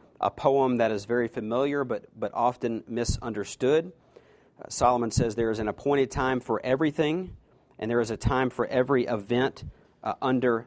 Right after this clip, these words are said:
heaven." There is a time for, the word event can be translated activity.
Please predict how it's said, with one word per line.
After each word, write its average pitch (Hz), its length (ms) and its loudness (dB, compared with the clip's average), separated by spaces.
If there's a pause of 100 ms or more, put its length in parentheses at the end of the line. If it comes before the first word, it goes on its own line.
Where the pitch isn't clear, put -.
(160)
heaven." 151 440 0
There 117 160 0
is 104 120 -6
a 107 80 -8
time 131 380 -4
for, 113 300 -4
the 101 120 -4
word 123 260 0
event 113 420 -6
can 120 100 -12
be 110 100 -8
translated 110 520 -6
activity. 165 720 -4